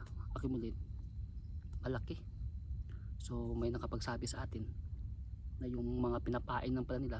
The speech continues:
lalo na yung mga taga Cornish, yung mga Bakuko boys, yung maliliit na shell. Yun, gustong gusto pala yun ng Bakuko.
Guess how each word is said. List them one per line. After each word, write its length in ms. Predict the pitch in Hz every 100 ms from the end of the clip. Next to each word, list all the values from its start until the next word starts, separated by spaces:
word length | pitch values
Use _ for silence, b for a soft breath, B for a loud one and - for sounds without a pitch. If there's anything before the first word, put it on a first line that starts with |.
| 117
lalo 160 | 113
na 120 | 117 120
yung 80 | 120
mga 160 | 120
taga 160 | 120 113
Cornish, 400 | - 123 110 - 113
yung 80 | 117
mga 80 |
Bakuko 320 | 113 - 113 123
boys, 400 | 120 117 - - - - - - - B B - -
yung 160 | 143 139
maliliit 240 | 143 139
na 120 | 135
shell. 280 | - 185 196 - - - - - - - - - - - - - -
Yun, 320 | 123 143 160
gustong 240 | 131 - 147
gusto 240 | 139 -
pala 160 | 135 131
yun 160 | 135
ng 100 | 127
Bakuko. 460 | 127 131 120 - -